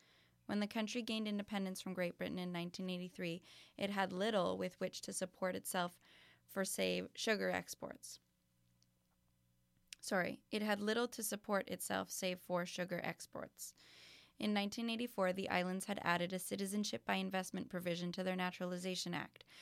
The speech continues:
opening the doors to foreigners who made a significant contribution, in quotation marks, to the state to become bona fide citizens. It seemed like an easy way to attract the occasional entrepreneur in the market for warmer climes and lower taxes.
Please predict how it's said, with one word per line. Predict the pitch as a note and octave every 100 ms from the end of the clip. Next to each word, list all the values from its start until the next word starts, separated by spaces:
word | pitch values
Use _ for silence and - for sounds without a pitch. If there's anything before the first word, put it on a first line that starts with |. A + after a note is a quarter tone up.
| - -
opening | A3 A#3 A#3 A#3
the |
doors | A3 G#3+ G#3
to | A#3+
foreigners | A3 G#3 G3 F#3+
who | G3+
made | G3 F#3+
a |
significant | F#3+ F#3 F3+ F#3 - A#3 A#3+
contribution, | A3 G#3+ A#3+ G3+ F3 F#3 F3+
in | F3+
quotation | F3 F3 F#3 F3 F3
marks, | E3+ E3+ - - - - -
to | A3
the | G#3
state | - G3+ F#3 -
to |
become | G3+ G3+ G3+ F#3+
bona | F#3 F#3
fide | - F#3+ F#3+
citizens. | A3 G3+ - - - - - - - -
It | G#3
seemed | A#3+ A#3
like | A#3+ A#3
an | A3+
easy | G#3+ G#3 G#3+
way | F#3+
to | F#3 F#3+
attract | F#3 F#3 F3+
the | F#3+
occasional | F#3 - F#3 F3+ F3 F3+
entrepreneur | F3 F3+ F#3+ F3+ F3+
in | F3
the | E3+
market | E3 E3 F3 F3 - - -
for | - G3
warmer | F#3+ G3 G3
climes | G3 - F3 F3+
and | F#3
lower | F3 E3+ E3+
taxes. | G3+ G3+ G3+ - - -